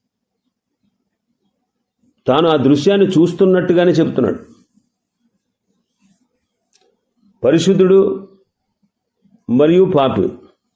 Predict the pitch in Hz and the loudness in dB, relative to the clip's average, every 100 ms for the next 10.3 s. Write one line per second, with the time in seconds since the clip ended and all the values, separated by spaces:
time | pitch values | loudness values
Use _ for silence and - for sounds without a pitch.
0 | _ _ _ _ _ _ _ _ _ _ | _ _ _ _ _ _ _ _ _ _
1 | _ _ _ _ _ _ _ _ 131 165 | _ _ _ _ _ _ _ _ -2 0
2 | 139 170 180 196 190 190 185 147 151 165 | 0 -2 0 2 2 0 0 -2 0 0
3 | 160 156 147 127 - 120 131 170 180 165 | 0 0 0 -4 -4 -2 0 0 0 -2
4 | - 143 147 175 147 151 170 151 147 156 | -2 -2 0 -2 0 0 0 0 0 0
5 | 151 151 151 147 135 147 147 143 107 - | 0 0 2 0 0 0 0 0 0 -2
6 | - _ _ _ _ _ _ _ _ _ | -8 _ _ _ _ _ _ _ _ _
7 | _ _ _ _ _ _ _ _ _ _ | _ _ _ _ _ _ _ _ _ _
8 | _ _ _ _ _ _ _ _ _ _ | _ _ _ _ _ _ _ _ _ _
9 | _ _ - 135 143 214 196 214 196 120 | _ _ -2 -2 0 2 2 2 2 2
10 | 135 107 | 0 -4